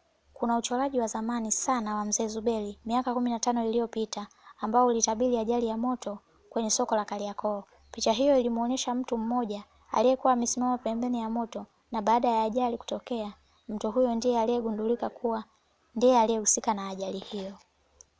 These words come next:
"Tatu, unamaanisha kile kilichotokea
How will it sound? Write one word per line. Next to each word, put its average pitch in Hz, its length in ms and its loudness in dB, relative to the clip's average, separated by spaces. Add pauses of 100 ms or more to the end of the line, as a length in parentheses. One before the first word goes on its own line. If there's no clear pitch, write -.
(140)
"Tatu, - 380 -2 (1040)
unamaanisha 226 600 4
kile 285 200 4
kilichotokea 247 840 -2